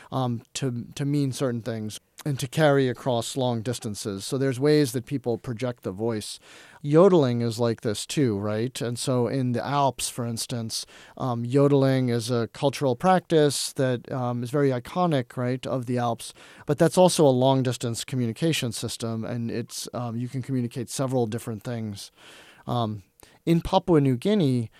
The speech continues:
there's a form of yodeled speech as well. And right next to it, right in the same area, there's a form of whistled speech.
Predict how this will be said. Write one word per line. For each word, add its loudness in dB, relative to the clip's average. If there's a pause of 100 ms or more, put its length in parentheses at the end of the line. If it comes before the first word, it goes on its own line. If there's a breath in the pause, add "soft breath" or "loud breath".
(160 soft breath)
there's 0
a -2
form 2
of -2
yodeled 0 (160)
speech -4
as -10
well. 0 (420 soft breath)
And 0
right 2
next -4
to 2
it, 2
right 2
in 2
the 0
same 2
area, 4
there's -2
a -2
form -2
of -4
whistled 0
speech. -10